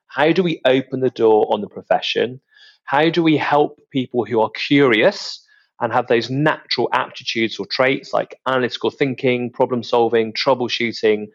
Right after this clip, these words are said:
and self-research and curiosity? How do we enable those people to kind of explore the field, get excited, start developing skills, and then ultimately raise their hand and get into jobs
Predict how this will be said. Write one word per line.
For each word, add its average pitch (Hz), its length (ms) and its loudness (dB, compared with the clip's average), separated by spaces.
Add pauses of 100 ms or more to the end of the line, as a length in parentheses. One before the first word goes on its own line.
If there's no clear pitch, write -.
(300)
and 104 140 -10
self-research 110 880 -2
and 107 180 -6
curiosity? 107 760 -2 (260)
How 156 200 0
do 165 120 2
we 156 40 2
enable 135 340 -2
those 131 300 2
people 107 380 -4
to - 100 -2
kind 110 160 -4
of 101 80 -2 (160)
explore 143 600 2
the 123 80 -6
field, 107 500 0 (800)
get 165 140 2
excited, 113 720 0
start 165 360 0
developing 135 380 0
skills, 117 500 -2
and 127 140 0
then 131 180 2
ultimately 139 520 0
raise 123 380 0
their 120 180 4
hand 131 560 -2 (500)
and 120 140 -4
get 117 200 2
into 160 380 2
jobs - 580 -2